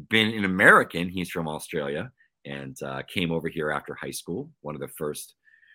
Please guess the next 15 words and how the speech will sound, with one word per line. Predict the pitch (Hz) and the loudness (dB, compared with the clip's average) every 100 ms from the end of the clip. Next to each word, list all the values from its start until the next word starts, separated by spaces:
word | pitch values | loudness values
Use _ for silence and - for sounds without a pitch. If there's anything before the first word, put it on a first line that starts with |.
| _ | _
true | - - 127 120 | -10 0 4 4
direct | 101 92 80 98 104 - - 98 _ _ | 2 -2 0 0 0 -6 -18 -18 _ _
Australian | 90 90 - 107 98 90 87 82 | -6 -6 -2 -2 0 -2 -4 -6
prep | - 101 - | -2 -2 -2
players | - 87 82 82 78 | -6 -2 0 -2 -4
to | - | -12
go | 69 80 80 78 - | -6 -2 -2 -6 -10
to | 78 73 76 | -6 -6 -8
a | 69 | -12
Power | - 78 78 71 | -12 -8 -8 -8
Five, | - 73 69 69 64 - _ _ _ _ _ | -8 -8 -8 -8 -10 -16 _ _ _ _ _
uh, | 67 67 67 | -12 -10 -10
baseball | 64 87 80 71 69 | -4 -4 -4 -8 -10
school. | - 69 104 - _ _ _ _ | -8 -10 -10 -16 _ _ _ _
Um, | 76 78 78 78 76 73 71 | -8 -6 -6 -6 -8 -8 -10